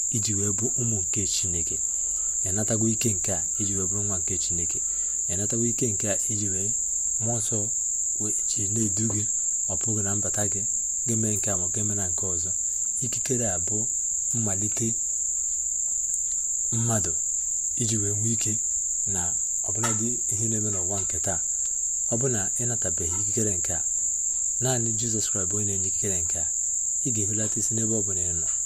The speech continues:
kpere Chineke n'oge dị ugbu a. Ebe ọ bụla ị nọ, ọ bụla ị natabeghị Jizọs Kraịst dịka onye nwe gị na onye nzọpụta gị, sị ya na ị latagwo, na ị kwetago na ị bụ onye mmehie, na imebi-, na imebiwo iwu ya, na ịzọgo ọkpa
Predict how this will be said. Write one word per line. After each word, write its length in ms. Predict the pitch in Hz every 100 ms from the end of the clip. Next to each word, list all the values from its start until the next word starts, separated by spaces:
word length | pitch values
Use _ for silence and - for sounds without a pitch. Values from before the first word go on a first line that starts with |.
| - -
kpere 300 | - 131 127
Chineke 420 | 123 - 113 -
n'oge 240 | - - -
dị 80 | -
ugbu 180 | - -
a. 80 | - - - - -
Ebe 140 | 120 123
ọ 80 |
bụla 240 | 113 110 -
ị 80 | -
nọ, 80 | -
ọ 80 | -
bụla 160 | 135 -
ị 40 |
natabeghị 360 | - - - -
Jizọs 320 | - - - -
Kraịst 300 | - - - - - - - -
dịka 180 | - -
onye 120 | 107
nwe 100 | 107
gị 80 | -
na 60 | -
onye 120 | -
nzọpụta 360 | - - - -
gị, 120 | - - - - -
sị 120 | - -
ya 80 | -
na 80 | -
ị 60 | -
latagwo, 460 | - - - - - - - -
na 80 | -
ị 60 | 135
kwetago 320 | - 117 113
na 100 | 120 117
ị 40 |
bụ 120 | -
onye 180 | 107 107
mmehie, 380 | 110 107 95 - - - - -
na 100 | 139
imebi-, 640 | 131 123 123 123 104 110
na 100 | - 139
imebiwo 480 | 131 123 101 104
iwu 220 | 110 107 107
ya, 100 | 101 - - - -
na 80 | 147
ịzọgo 380 | 127 127 110 117 120
ọkpa 220 | - -